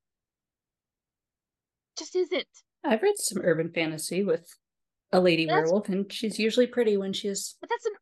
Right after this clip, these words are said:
Speaker 1: urban fantasy, not a magical school fantasy.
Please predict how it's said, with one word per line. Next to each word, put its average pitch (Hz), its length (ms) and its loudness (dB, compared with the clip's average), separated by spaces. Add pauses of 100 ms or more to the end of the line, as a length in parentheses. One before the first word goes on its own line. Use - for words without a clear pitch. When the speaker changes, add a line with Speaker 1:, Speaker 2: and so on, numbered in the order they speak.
Speaker 1:
urban 381 280 0
fantasy, 370 520 -6
not 277 420 0 (920)
a 294 460 0
magical 277 480 -6
school 277 300 -4
fantasy. 180 500 -8